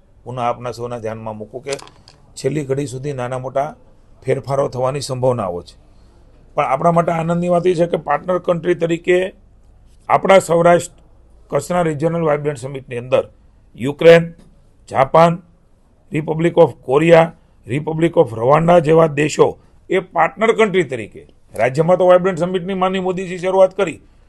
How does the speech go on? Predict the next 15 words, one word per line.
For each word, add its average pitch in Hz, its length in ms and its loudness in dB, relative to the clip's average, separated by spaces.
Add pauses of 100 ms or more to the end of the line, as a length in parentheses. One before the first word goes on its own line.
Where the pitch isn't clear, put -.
(160)
પણ 180 160 0 (260)
એ 196 240 8
જ 202 60 2
વસ્તુ 208 640 0 (720)
રિજનલમાં 208 640 6
લઈ 151 180 4
જવી 104 260 -8 (500)
અને 170 140 -4
એ 180 160 4
જ 185 80 0
વસ્તુ 208 300 2
જિલ્લાના 202 420 6
સેમિનાર 180 460 0
થયા 87 220 -12
છે. - 200 -20